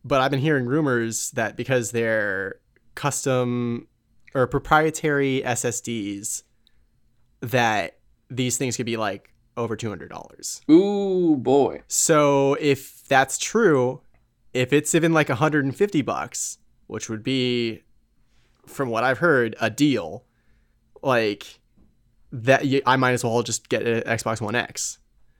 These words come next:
Speaker 1: 'cause then I'll have a literally more powerful console and a terabyte to start with.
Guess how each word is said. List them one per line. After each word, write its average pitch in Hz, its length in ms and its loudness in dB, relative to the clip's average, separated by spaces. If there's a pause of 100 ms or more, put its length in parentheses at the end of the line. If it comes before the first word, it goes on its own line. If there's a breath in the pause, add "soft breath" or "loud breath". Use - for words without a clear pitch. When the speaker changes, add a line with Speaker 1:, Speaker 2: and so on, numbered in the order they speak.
(140)
Speaker 1:
'cause 123 120 0
then 143 120 6
I'll 135 100 6
have 123 260 6
a 131 140 0
literally 143 400 4
more 127 160 2
powerful 120 420 2
console 120 640 -6 (100)
and 117 500 2
a 113 80 -2
terabyte 120 420 2
to - 80 -10
start 120 220 -2
with. - 240 -16